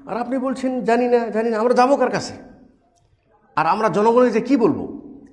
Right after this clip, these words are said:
বলছেন, "জনগণকে যে বলো যে ইমাম মালিক এ সম্পর্কে তার কোনো জ্ঞান নেই। এতে কি হবে? আমার একটু সম্মান কম হবে তো? মানুষ আমাকে ছোট আলেম মনে করবে।"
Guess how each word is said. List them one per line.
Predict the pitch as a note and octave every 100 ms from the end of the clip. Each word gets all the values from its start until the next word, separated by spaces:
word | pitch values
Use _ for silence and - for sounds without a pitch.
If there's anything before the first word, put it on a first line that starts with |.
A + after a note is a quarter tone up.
| - _ _ - - -
বলছেন, | B2+ C3+ D3+
"জনগণকে | C3+ D3+ D#3 E3+
যে | D#3 C#3+ D3+
বলো | C3 C3+ G#3 B2 F2 - - - - _ _ _ -
যে | C3+
ইমাম | D#3 D#3 D3+ B2
মালিক | A#2+ A#2+ B2 D#3 - - - -
এ | D#3
সম্পর্কে | D3+ E3+ D3 D3 C#3
তার | C3 B2+
কোনো | B2 C3 A#2
জ্ঞান | G2 G2
নেই। | E2+ E2 D2+ - _ _ _ _ _ _ _ _ _ _
এতে | F3+ F#3
কি | A#3 A#3
হবে? | G#3+ A#3+ C#4 - - - -
আমার | - C#3
একটু | D#3 F3+
সম্মান | - E3 D#3+ E3+
কম | E3+ D#3+
হবে | D#3+ G3
তো? | A3+ D#4 - - - - - - _
মানুষ | A#2+ D3 F3+
আমাকে | F#3 F#3+ G3
ছোট | - E3
আলেম | D#3+ E3 E3
মনে | E3+
করবে।" | F3 G#3 G3+